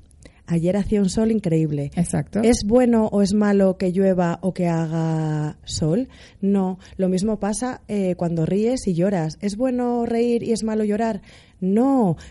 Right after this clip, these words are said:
Speaker 1: para nada. No hay que clasificar en bueno o malo, o listo, tonto, porque, eh, vivimos en una sociedad donde todo el rato solemos clasificar.
Speaker 2: Calificar a la gente,
Speaker 1: Claro.
Speaker 2: y está muy mal.
Speaker 1: Y las metemos ahí en un cajón, y eso es nefasto porque además te paraliza,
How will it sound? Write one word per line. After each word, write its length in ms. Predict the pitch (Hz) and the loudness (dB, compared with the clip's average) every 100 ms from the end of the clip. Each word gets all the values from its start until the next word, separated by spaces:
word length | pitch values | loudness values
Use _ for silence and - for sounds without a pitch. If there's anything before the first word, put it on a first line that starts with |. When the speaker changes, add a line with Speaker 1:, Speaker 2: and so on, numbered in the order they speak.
| - | -8
Speaker 1:
para 200 | 190 180 | -2 0
nada. 320 | 185 208 196 | 0 0 0
No 80 | 185 | 2
hay 60 | 233 | 0
que 120 | - | -2
clasificar 720 | 233 202 180 175 175 208 233 233 | -2 -2 -2 -4 -4 -2 -4 -4
en 260 | 190 170 | -4 -4
bueno 480 | 175 175 202 226 240 - | -6 -4 -2 0 -2 -4
o 100 | 180 | -4
malo, 460 | 185 214 220 233 - - - | -2 -2 -2 -4 -8 -20 -14
o 160 | - 185 | -2 0
listo, 400 | 190 208 - 208 | 0 -2 -4 -6
tonto, 460 | 214 214 214 220 214 | -4 -4 -4 -6 -6
porque, 360 | 180 180 - - | -6 -6 -6 -4
eh, 200 | 170 165 | -2 0
vivimos 300 | 165 175 208 | 0 0 0
en 60 | 214 | 0
una 140 | 214 | -2
sociedad 380 | 196 196 208 226 | -2 -2 -2 -2
donde 460 | 175 175 165 160 147 | -2 -2 0 -2 -4
todo 280 | - 202 | -4 -2
el 60 | 214 | -2
rato 280 | 208 208 233 | -2 -4 -4
solemos 540 | 185 165 180 208 220 - - - | -4 -4 -2 -4 -6 -10 -20 -12
clasificar. 540 | - 170 143 160 160 180 | -4 -2 -2 -4 2 4
Speaker 2:
Calificar 460 | 180 - 196 170 | 4 2 0 0
a 60 | 196 | 0
la 80 | 220 | 0
gente, 280 | 196 247 | 0 2
Speaker 1:
Claro. 340 | 220 190 180 170 | 4 4 4 2
Speaker 2:
y 40 | |
está 180 | 190 226 | 2 0
muy 140 | 311 | 0
mal. 280 | 285 175 214 | 2 2 4
Speaker 1:
Y 100 | 214 | 4
las 220 | 190 185 | 4 2
metemos 340 | 185 180 202 220 | 0 0 0 0
ahí 120 | 220 | 0
en 60 | 220 | 0
un 80 | 220 | -2
cajón, 380 | 220 - 247 - | -4 -2 -4 -2
y 100 | 185 | -4
eso 160 | 180 | -2
es 180 | 233 - _ _ - | -6 -8 _ _ -2
nefasto 480 | 180 - 202 208 | -2 0 -2 -2
porque 180 | 233 226 | -6 -4
además 380 | 180 165 180 202 - | -2 -2 -2 -6 -6
te 100 | 160 | -6
paraliza, 580 | 226 247 226 - 247 | -4 -2 -2 -4 -8